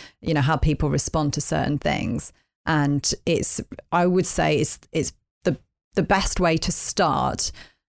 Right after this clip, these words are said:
making some kind of assessment on how things could be if you started making alterations.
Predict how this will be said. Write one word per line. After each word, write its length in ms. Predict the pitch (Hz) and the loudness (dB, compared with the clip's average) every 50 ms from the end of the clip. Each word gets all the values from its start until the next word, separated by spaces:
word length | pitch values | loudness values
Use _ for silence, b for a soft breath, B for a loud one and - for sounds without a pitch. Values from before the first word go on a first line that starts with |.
| _ _ _ _ _ - 175 | _ _ _ _ _ -2 0
making 320 | 180 180 165 - 190 175 | 0 2 2 0 0 0
some 220 | - - 202 180 | 0 2 0 0
kind 220 | 170 - 185 170 165 | 2 2 0 2 2
of 40 | 151 | 0
assessment 680 | 147 - - 131 - - - - - 113 131 127 - - | 0 0 0 0 0 0 0 0 0 0 -2 -2 -2 -2
on 400 | 165 160 156 151 147 147 143 143 - B B B B - | 0 0 2 2 2 0 0 -2 -4 B B B B -8
how 360 | - - 180 165 160 160 156 | -2 0 2 4 4 2 2
things 540 | 143 - - - - - 170 160 160 151 - | 0 -2 -6 -8 -4 -2 -2 0 0 0 -2
could 300 | - - - 202 175 - - | 0 2 2 2 2 2 0
be 340 | - 98 90 90 113 135 - | -2 0 0 0 0 0 0
if 200 | - 151 - - | -2 -2 -2 -2
you 40 | 156 | -2
started 380 | 131 - 156 143 135 - 156 147 | -2 0 0 0 0 0 0 0
making 340 | 143 139 139 - 147 139 135 | 0 -2 -2 -4 -4 -4 -2
alterations. 800 | 139 - - 120 117 120 139 - - - - 143 143 - - | -2 -4 -2 -2 -2 -2 -2 -2 -2 -4 -4 -4 -4 -4 -4